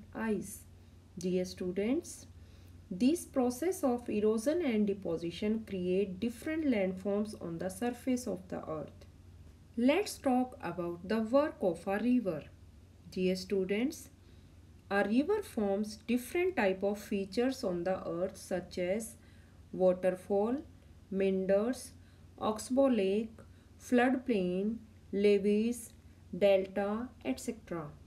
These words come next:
Let's talk about waterfall. A waterfall is a place where flowing water rapidly drops in elevation as it flows over a steep region or a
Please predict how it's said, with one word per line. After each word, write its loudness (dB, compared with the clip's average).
Let's 2
talk -2
about 0
waterfall. -4
A 2
waterfall 2
is -4
a 0
place -4
where 0
flowing 4
water 4
rapidly 2
drops 2
in -2
elevation 2
as -2
it -4
flows 0
over -4
a -6
steep -4
region -4
or -8
a -8